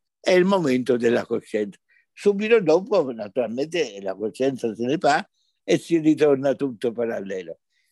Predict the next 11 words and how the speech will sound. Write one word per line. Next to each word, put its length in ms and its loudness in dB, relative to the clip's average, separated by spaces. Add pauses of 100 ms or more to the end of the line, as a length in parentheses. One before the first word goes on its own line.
Quindi 360 4
nella 300 2
mia 320 2
teoria, 680 0
che 280 -8 (400)
poi 220 2
prende 340 0
il 100 -4
nome 380 -6
di 160 -4
teoria, 580 -4